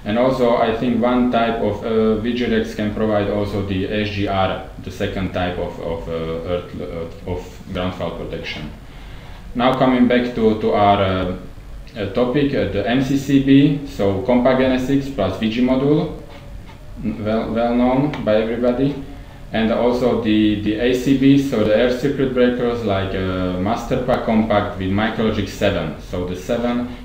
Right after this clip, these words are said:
is for earth leakage or zero sequence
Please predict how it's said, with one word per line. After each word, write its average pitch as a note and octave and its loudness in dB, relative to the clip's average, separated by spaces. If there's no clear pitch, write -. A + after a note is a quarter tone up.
is G2+ -6
for F2+ -2
earth G#2 -2
leakage F#2+ -4
or E2+ -4
zero G2 0
sequence F2+ -8